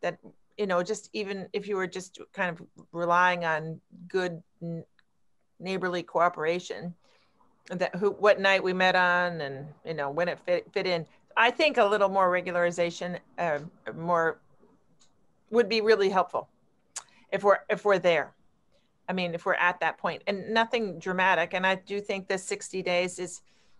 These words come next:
something to look at. And I, I appreciate that, um, Chris would talk to Adam about that, because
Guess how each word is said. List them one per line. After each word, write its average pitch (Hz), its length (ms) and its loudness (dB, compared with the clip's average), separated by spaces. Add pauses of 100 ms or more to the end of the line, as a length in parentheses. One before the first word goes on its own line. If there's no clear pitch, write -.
(260)
something 175 400 -6
to 240 80 -4
look 185 180 -2
at. 190 260 0
And 170 140 -6
I, 165 240 -2
I 175 60 -4
appreciate 170 560 -10
that, 151 260 -6
um, 143 420 -8 (880)
Chris 214 200 -4
would 196 100 -10
talk 165 260 -4
to - 160 -10
Adam 165 220 -2
about 151 280 -4
that, 139 200 -4 (300)
because 175 260 -8